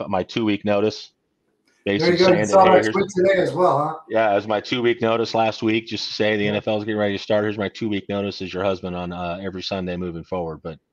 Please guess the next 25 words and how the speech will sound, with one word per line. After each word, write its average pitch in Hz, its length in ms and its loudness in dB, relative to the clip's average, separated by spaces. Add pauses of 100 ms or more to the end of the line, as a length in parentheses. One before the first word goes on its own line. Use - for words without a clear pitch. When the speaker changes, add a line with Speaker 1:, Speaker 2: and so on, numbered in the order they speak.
(220)
Speaker 2:
There 120 80 -14
you 123 100 -14
Speaker 1:
no, 101 200 2
Speaker 2:
go. 92 40 0
Speaker 1:
she's, 113 320 -2
hey, 101 400 -2
shout 117 260 -2
out 120 180 0
to 110 100 -10
the 107 60 -4
wives 107 400 0
that, 98 160 -10
that 90 100 -8
allow 101 280 0
us 101 240 -2
and 92 80 -10
give 98 140 -6
us 98 160 -6
the - 80 -16
time 101 280 -6
to 92 60 -8
do 98 200 -4
a 90 40 -4
show 98 320 -2
that, 92 160 -6